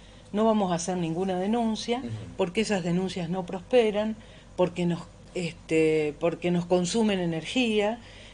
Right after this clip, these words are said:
Speaker 1: nos consumen tiempo y dinero. Y,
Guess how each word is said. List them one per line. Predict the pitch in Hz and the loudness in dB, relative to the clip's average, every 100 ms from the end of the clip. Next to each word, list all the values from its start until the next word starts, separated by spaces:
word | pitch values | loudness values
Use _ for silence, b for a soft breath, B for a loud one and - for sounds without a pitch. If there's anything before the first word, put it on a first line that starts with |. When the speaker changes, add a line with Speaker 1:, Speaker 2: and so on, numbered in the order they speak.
| B | B
Speaker 1:
nos | 175 | -2
consumen | 180 170 180 160 156 | 0 0 0 -2 -4
tiempo | 147 240 254 208 190 233 247 | -2 4 4 4 2 2 2
y | 214 190 | 2 2
dinero. | 185 180 147 131 131 123 - - - - B B B B | 2 2 0 -2 -6 -8 -14 -20 -20 -20 B B B B
Y, | 262 269 285 | 2 4 2